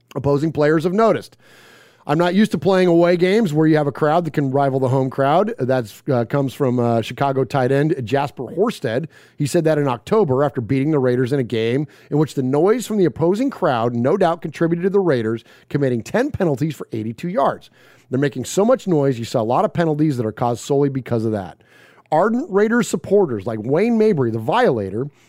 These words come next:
have been taken aback by the way opposing fans have infiltrated their stadium.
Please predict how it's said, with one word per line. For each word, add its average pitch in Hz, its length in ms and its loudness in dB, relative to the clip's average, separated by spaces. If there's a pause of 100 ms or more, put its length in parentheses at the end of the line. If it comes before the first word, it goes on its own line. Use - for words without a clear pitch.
(120)
have 151 120 0
been 151 140 0
taken 202 320 -2
aback 151 420 -2
by 135 80 -2
the 117 80 -4
way 127 200 0
opposing 220 500 0
fans 165 360 0
have 113 180 -8
infiltrated 208 640 -2
their 208 100 -2
stadium. 175 520 -8